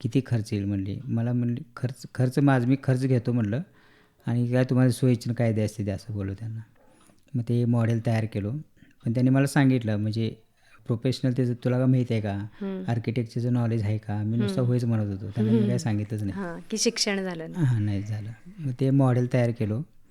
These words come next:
Speaker 1: मग दोन चार दिवसात परत त्यांना आणून दिलो.
Speaker 2: हम्म.
Speaker 1: मग मला म्हणले, "अरे ते हे चुकलंय, ते चुकलंय."
Speaker 2: हम्म, हम्म, हम्म.
Speaker 1: मग प्रमाणबद्ध जे व्हायला पाहिजे
Speaker 2: हां,
Speaker 1: ते
Speaker 2: म्हणजे
Speaker 1: झालं
Speaker 2: हां,
Speaker 1: नव्हतं.
Speaker 2: हां,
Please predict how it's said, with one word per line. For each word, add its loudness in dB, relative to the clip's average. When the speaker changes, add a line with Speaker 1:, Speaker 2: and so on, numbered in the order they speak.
Speaker 1:
मग 0
दोन 2
चार 0
दिवसात -2
परत 0
त्यांना 0
आणून 2
दिलो. -4
Speaker 2:
हम्म. -6
Speaker 1:
मग 2
मला 2
म्हणले, 2
"अरे 0
ते -2
हे 2
चुकलंय, -4
ते -4
चुकलंय." -8
Speaker 2:
हम्म, -8
हम्म, -12
हम्म. -2
Speaker 1:
मग -2
प्रमाणबद्ध 4
जे 2
व्हायला 2
पाहिजे 4
Speaker 2:
हां, 2
Speaker 1:
ते 4
Speaker 2:
म्हणजे 4
Speaker 1:
झालं 4
Speaker 2:
हां, 0
Speaker 1:
नव्हतं. 0
Speaker 2:
हां, -8